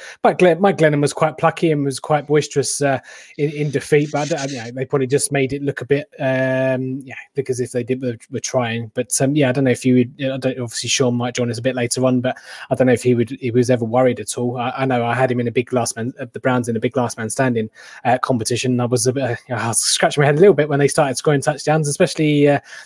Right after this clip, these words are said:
that one down to the left on the left-hand sideline from, um, I can't remember, he was the one that made the diving catch. I can't remember who it was now, but,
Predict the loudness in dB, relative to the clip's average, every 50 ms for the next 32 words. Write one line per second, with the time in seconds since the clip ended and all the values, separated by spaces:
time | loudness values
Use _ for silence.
0 | -4 -4 0 2 2 4 4 4 4 4 2 -2 -4 -6 -4 -2 0 2 2 2
1 | 0 0 -2 -6 -8 -8 -6 -6 -6 -6 -6 -8 -8 -6 -2 -2 -2 0 -2 -4
2 | -6 -6 -6 -8 -8 -6 -6 -4 -4 -4 -4 -4 -6 -6 -8 -12 -14 -14 -12 -4
3 | -2 0 0 0 2 0 0 0 2 2 0 0 2 0 -2 -2 0 0 0 0
4 | 0 -2 -6 -6 -8 -12 -12 -14 -16 -16 -18 -16 -16 -16 -14 -14 -12 -12 -14 -14
5 | -12 -12 -12 -12 -12 -14 -16